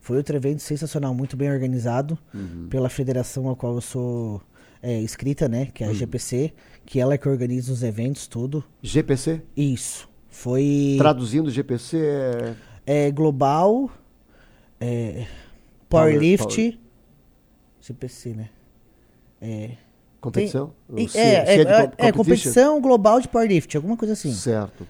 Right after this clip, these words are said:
Speaker 1: Competição global de powerlift.
Speaker 2: Foi o Arnold Classic South American
Speaker 1: É.
Speaker 2: dois mil e vinte e seis, né? É, legal, hein?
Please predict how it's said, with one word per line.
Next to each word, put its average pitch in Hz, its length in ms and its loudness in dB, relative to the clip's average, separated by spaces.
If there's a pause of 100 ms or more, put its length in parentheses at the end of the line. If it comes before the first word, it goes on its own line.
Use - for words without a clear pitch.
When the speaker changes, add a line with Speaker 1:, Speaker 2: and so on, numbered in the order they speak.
Speaker 1:
Competição 165 360 -2
global 190 240 2
de 190 80 -4
powerlift. 160 460 -2
Speaker 2:
Foi 135 220 2
o 127 120 6
Arnold 160 420 4
Classic 165 460 0
South 175 440 0
American 123 760 0
Speaker 1:
É. - 20 -10
Speaker 2:
dois 127 280 0
mil 131 100 0
e - 20 0
vinte 120 220 -6
e - 40 -18
seis, - 800 -2
né? 113 260 -10 (960)
É, 87 520 -10 (420)
legal, 151 540 -6
hein? 160 180 -6